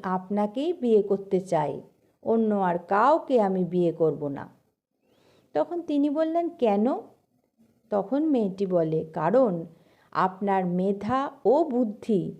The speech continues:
এবং আমার রূপ ও সৌন্দর্য নিয়ে আমাদের যে সন্তান হবে সে নিঃসন্দেহে জগতে হবে সব দিক থেকে শ্রেষ্ঠ।"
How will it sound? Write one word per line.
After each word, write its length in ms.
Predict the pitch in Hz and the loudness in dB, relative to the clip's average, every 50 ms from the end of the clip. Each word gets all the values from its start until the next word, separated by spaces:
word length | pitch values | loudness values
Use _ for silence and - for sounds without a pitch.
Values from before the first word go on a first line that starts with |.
| - _ _ _ - | -18 _ _ _ -4
এবং 400 | - 185 202 208 262 294 339 330 | 0 0 2 2 2 0 0 0
আমার 500 | 311 285 254 247 254 254 240 196 165 160 | 0 2 2 2 2 2 0 0 -2 -4
রূপ 320 | 170 190 214 226 208 262 254 - - - | -4 -2 0 0 -2 -2 -4 -8 -4 0
ও 160 | 180 202 214 | 2 2 2
সৌন্দর্য 800 | 208 - - 180 170 175 185 190 190 208 240 269 247 247 262 330 | 0 -2 -6 -4 -4 -2 -2 -2 2 4 4 4 2 0 -2 -2
নিয়ে 480 | 330 269 247 220 190 170 160 160 165 160 - - _ _ _ | 0 2 2 2 2 0 -2 -4 -6 -10 -14 -20 _ _ _
আমাদের 680 | - 151 165 180 190 202 214 220 220 277 302 320 294 269 | -2 0 0 2 2 2 2 2 2 0 -2 -2 -4 -4
যে 180 | - 311 302 | -4 -4 -6
সন্তান 640 | 302 - - 180 170 170 170 170 - 196 202 214 233 | -6 -6 -6 -4 -4 -4 -4 -4 -4 -2 -2 -2 -2
হবে 640 | 226 226 - 147 143 151 190 220 233 202 160 - - - - _ _ _ _ _ | -4 -4 -4 -4 -2 2 4 6 6 6 4 2 -4 -8 -18 _ _ _ _ _
সে 420 | - - - - 226 220 220 214 202 | -18 -10 0 4 6 8 8 6 4
নিঃসন্দেহে 880 | 185 190 240 302 - - - - 349 339 339 339 320 294 294 277 247 | 2 0 0 0 -2 -6 -6 -4 -2 -2 0 0 0 2 2 2 2
জগতে 560 | 190 180 202 180 170 175 185 185 185 - 202 | 2 2 2 2 2 2 0 -2 0 0 -2
হবে 540 | 180 160 165 151 151 160 170 196 - - - - _ _ _ _ | 0 0 -2 -4 0 0 0 0 0 -2 -6 -18 _ _ _ _
সব 540 | - - - 233 262 294 320 339 262 208 - | -16 -4 2 4 4 6 4 4 2 -2 -2
দিক 180 | 214 196 185 - - | -2 -4 -4 -4 -4
থেকে 340 | - 175 165 - 202 - - | -4 -4 -2 -2 -2 -2 -2
শ্রেষ্ঠ।" 580 | - - - - 196 196 196 - - - - | -4 -8 -4 0 0 0 0 -4 -14 -10 -8